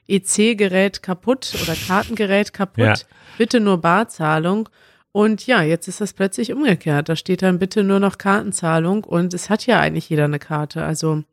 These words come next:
Speaker 2: Ja.
Speaker 1: ja, kommt drauf an. Meine Eltern zum Beispiel, die zahlen tatsächlich nur bar und die benutzen die Kartenzahlung gar nicht und die mögen auch kein Online-Banking. Also für die ist das so etwas, was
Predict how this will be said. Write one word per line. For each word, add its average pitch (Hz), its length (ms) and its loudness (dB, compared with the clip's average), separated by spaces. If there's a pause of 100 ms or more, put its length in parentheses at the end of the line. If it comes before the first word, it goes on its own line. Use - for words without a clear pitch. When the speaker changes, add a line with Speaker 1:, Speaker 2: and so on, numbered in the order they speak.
(380)
Speaker 2:
Ja. 113 120 -10 (240)
Speaker 1:
ja, 170 100 -4
kommt 190 220 -4
drauf 185 160 0
an. 190 160 0
Meine 175 260 2
Eltern 220 280 2
zum 220 160 0
Beispiel, 214 420 2
die 208 380 2 (400)
zahlen 190 400 2
tatsächlich 202 680 -2
nur 196 380 4
bar 180 540 0
und 180 160 -4
die 190 80 -4
benutzen 185 460 -2
die 185 80 -2
Kartenzahlung 170 720 0
gar 170 300 0
nicht 220 220 0
und 170 120 -2
die 165 100 -2
mögen 175 340 0
auch - 140 -8
kein 175 220 -6
Online-Banking. 208 880 0
Also 165 200 -2
für - 160 -14
die 190 140 -4
ist 180 140 -6
das 180 160 -4
so 175 140 -2
etwas, 170 380 -6
was 170 240 -4